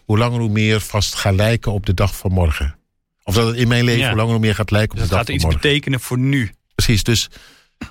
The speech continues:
Speaker 1: eh, ik word als het ware, eh, ertoe aangezet, aange-, aangetrokken om vandaag vast
Speaker 2: <clears throat>
Speaker 1: met alle vallen en
Speaker 2: Ja,
Speaker 1: opstaan de
Speaker 2: ja.
Speaker 1: liefde te leven die ik zo meteen ga leven. Eh, dat het leven van Jezus in mij gestalte krijgt.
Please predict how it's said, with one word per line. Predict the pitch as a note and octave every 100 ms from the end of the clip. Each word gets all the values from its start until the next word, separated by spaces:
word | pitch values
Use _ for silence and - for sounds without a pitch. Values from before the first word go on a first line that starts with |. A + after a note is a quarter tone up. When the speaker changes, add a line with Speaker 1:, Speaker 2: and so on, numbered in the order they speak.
| C3+
Speaker 1:
eh, | G2+ G2 G#2+
ik | A2 -
word | A#2 -
als | A2+
het | G#2+ -
ware, | A2 G#2 G2+ G2
eh, | F#2+ G2 F#2 F#2 F#2 - _ _ _ - G#2
ertoe | - G#2+
aangezet, | - A#2 C#3 - - A#2 A2+ -
aange-, | A2 A#2 -
aangetrokken | A2 A#2 G#2+ A2 G#2 G2+ G#2
om | F#2+
vandaag | - F#2 A2 C3+ -
vast | A#2+ A2 C3+ -
Speaker 2:
<clears throat> | - - - _ _ _ _ _ _ _ _ _
Speaker 1:
met | F#2 G2+
alle | - G#2+ G#2
vallen | A2+ G#2+ G2+
en |
Speaker 2:
Ja, | A2
Speaker 1:
opstaan | A#2 G#2+ G2+ G2
de |
Speaker 2:
ja. | F#2+
Speaker 1:
liefde | A#2 A#2+ B2
te | -
leven | G2 G2 G2 - G#2 F#2 _ _ _ _
die | D#2 G#2 G2
ik | F2+
zo | - F#2
meteen | F#2+ G#2+ G2 F2
ga | D#2+
leven. | C#2+ C#2 C#2 - C#2+ -
Eh, | E2+ E2+ E2 D#2+ - - _
dat | - G2
het | F#2+
leven | A2+ C3 A2+ A2
van | G#2+ F#2+
Jezus | A2 A#2+ A#2 -
in | G2+ F#2+
mij | G2 A2
gestalte | G2+ - - G2+ F#2 -
krijgt. | D#2 C#2 -